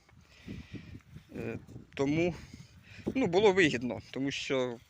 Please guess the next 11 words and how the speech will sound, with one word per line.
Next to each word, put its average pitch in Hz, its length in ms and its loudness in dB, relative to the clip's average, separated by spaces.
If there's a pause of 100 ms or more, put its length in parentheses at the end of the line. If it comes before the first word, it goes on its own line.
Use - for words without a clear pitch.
(260)
вона 170 240 4
у - 20 0
вас 151 200 4
не 156 100 4
хворіла, 175 400 4
нічого, 151 420 2
зелена, 147 460 6
ви 131 120 2
її 139 140 2
здали, 131 600 2
от, 120 120 -6